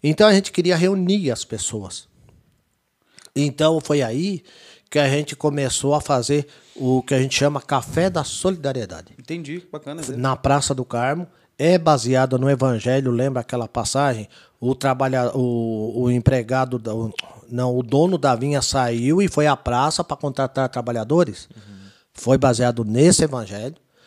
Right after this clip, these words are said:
Speaker 1: Então a gente sempre faz na primeira segunda-feira do mês, na Praça do Carmo. E a partir daí, então, os amigos foram chegando.
Speaker 2: Uhum.
Speaker 1: É, é, é, o padre pode ser importante, mas lembre-se,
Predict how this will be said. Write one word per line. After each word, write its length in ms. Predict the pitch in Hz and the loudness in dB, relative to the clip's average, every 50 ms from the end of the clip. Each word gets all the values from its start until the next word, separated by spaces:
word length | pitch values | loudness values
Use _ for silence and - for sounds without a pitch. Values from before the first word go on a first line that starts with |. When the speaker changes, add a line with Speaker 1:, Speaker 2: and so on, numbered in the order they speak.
| _ _ _ - | _ _ _ -6
Speaker 1:
Então 360 | 127 135 131 - 147 143 147 | -6 -4 -2 0 2 2 2
a 80 | 147 139 | 2 2
gente 220 | 143 139 - - | 0 -2 -2 -2
sempre 360 | - - 147 170 190 - 185 170 | 0 2 4 4 2 2 -2 -4
faz 420 | - - 131 127 131 139 147 135 | -4 -2 0 0 0 0 -2 -4
na 120 | 127 139 127 | -4 -6 -6
primeira 460 | - - 139 123 127 147 175 202 202 | -4 -4 -4 -4 -2 -2 -2 -2 -4
segunda-feira 640 | - - 147 143 143 139 131 117 - 135 127 127 123 | -4 -6 -6 -6 -4 -4 -6 -6 -4 -4 -4 -4 -4
do 160 | 123 139 165 | -4 -4 -4
mês, 300 | 185 165 131 131 143 151 | -2 0 0 0 0 -2
na 120 | 139 123 | -4 -6
Praça 300 | 107 - 127 120 - - | -6 -4 -6 -4 -4 -6
do 120 | 117 127 123 | -8 -10 -10
Carmo. 440 | - - 113 113 113 113 131 156 185 _ _ _ _ _ _ _ _ _ _ _ _ _ _ _ _ _ _ | -8 -6 -6 -6 -4 -6 -8 -10 -12 _ _ _ _ _ _ _ _ _ _ _ _ _ _ _ _ _ _
E 240 | - 143 156 180 190 | -2 2 4 4 4
a 80 | 196 185 | 4 2
partir 340 | 190 185 175 156 - 180 180 | 2 0 -2 -2 -2 -4 -4
daí, 500 | 170 170 151 139 139 143 165 196 226 214 | -2 0 0 0 0 -2 -2 -4 -4 -6
então, 380 | 175 - 156 160 170 180 180 | -4 -2 0 0 0 0 0
os 140 | 175 156 139 | 0 0 0
amigos 420 | 170 160 151 151 170 180 196 185 | 0 0 0 -2 -4 -4 -4 -4
foram 180 | - 170 175 180 | -4 -4 -4 -4
chegando. 640 | - - 190 208 180 151 151 151 139 120 107 95 - _ _ _ | -4 -4 -4 -2 0 0 0 0 -2 -4 -8 -14 -20 _ _ _
Speaker 2:
Uhum. 240 | 180 180 160 156 147 | -4 -2 0 0 0
Speaker 1:
É, 140 | 139 139 - - | 0 0 -2 -2
é, 720 | 135 131 127 123 120 120 117 113 113 110 110 107 104 - - | -2 -2 0 0 -2 -2 -2 -4 -6 -6 -6 -8 -10 -10 -10
é, 300 | 117 117 113 107 90 - - _ _ _ | -10 -8 -8 -8 -10 -14 -18 _ _ _
o 160 | - 139 127 123 | -8 -8 -8 -6
padre 600 | _ - 143 147 170 208 247 247 226 202 160 143 - - _ _ _ _ - | _ 0 2 4 4 4 2 2 2 2 0 0 -2 -8 _ _ _ _ -4
pode 240 | 139 147 151 147 - | -2 -2 -2 -2 -2
ser 180 | - - 151 | -2 0 0
importante, 640 | 160 170 - 190 208 214 208 - 160 147 131 - - | -2 -2 -2 -2 -4 -2 0 0 0 0 0 -2 -6
mas 240 | 120 120 123 123 123 | -6 -6 -4 -4 -2
lembre-se, 460 | 135 160 180 165 123 104 98 - - | 0 0 0 0 0 -4 -8 -12 -14